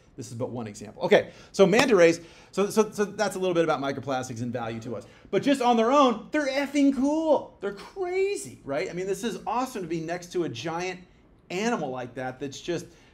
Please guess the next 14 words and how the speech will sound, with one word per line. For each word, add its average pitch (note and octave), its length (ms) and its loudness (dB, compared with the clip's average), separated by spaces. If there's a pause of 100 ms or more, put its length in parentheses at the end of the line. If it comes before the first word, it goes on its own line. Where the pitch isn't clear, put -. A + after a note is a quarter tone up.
(140)
doing F#3 260 -2
its C3 160 -8
due F3 300 2
and, C#3 140 -2
and C#3+ 160 -8
cruising D#3+ 360 0
around. B2 400 -4 (1400)
There F3 100 6
are F3 140 4
different A3+ 500 -2
areas G3+ 480 4
around E3+ 340 -2
the D#3+ 80 -2
world E3 600 4